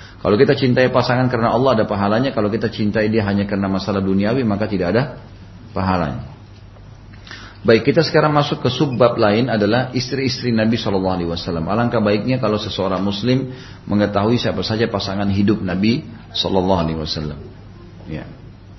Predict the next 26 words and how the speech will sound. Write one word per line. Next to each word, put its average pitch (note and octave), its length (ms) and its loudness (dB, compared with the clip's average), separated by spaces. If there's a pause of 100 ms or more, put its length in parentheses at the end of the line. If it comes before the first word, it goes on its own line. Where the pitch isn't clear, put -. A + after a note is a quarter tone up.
(760)
Di - 80 -6
sini D#3+ 160 4
disebutkan C#3+ 560 4
istri-istri C3 560 0
Nabi. E2 320 0 (800)
Ada D3+ 240 6
baiknya C#3+ 320 6
di C3+ 80 4
sini C#3 240 -2
kita C3 240 2
menyebutkan A#2 480 2
istri-istri G#2+ 480 0
Nabi G#2 160 4
Shallallahu G2 240 0
Alaihi - 80 -2
Wasallam. B2 240 2
Yang F#2+ 80 0
pertama G2 400 0
adalah A2 320 0
istri A2+ 320 -2
pertama F#2+ 400 -2
beliau, A#2+ 320 2
Khadijah G#2+ 480 2
binti G#2 320 0
Khuwailid G#2+ 640 2
Al-Qurashi. G#2+ 1160 2